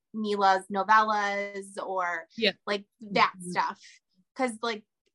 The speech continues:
Speaker 1: I'll have days where I'm just like, I literally wanna turn my brain off and just read about sex. <laughs> That's it.
Speaker 3: Absolutely.
Speaker 1: So,
Speaker 2: And she's
Speaker 1: but
Speaker 2: so good at what she does.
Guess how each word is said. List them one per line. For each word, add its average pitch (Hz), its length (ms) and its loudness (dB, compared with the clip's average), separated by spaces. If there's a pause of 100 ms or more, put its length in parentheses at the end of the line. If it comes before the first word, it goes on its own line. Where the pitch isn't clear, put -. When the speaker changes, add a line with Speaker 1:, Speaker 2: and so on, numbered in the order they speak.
(180)
Speaker 1:
I'll 226 180 6
have 247 180 -4
days 226 320 -6
where 208 120 -4
I'm 202 200 -6
just 202 200 -12
like, 190 300 -2
I 208 480 -2 (480)
literally 214 500 0
wanna 196 200 4
turn 214 220 -4
my 196 120 -2
brain 190 240 -2
off 254 340 6
and 247 120 -2
just 196 280 -10
read 208 300 -4
about 240 280 6
sex. - 420 -4
<laughs> - 320 -2
That's - 440 2
it. - 0 -
Speaker 3:
Absolutely. 220 1120 2 (880)
Speaker 1:
So, 262 300 6
Speaker 2:
And 277 140 4
she's - 120 -4
Speaker 1:
but 226 220 0
Speaker 2:
so 294 140 4
good 240 240 4
at 247 60 2
what 254 180 0
she 226 160 -4
does. 185 500 0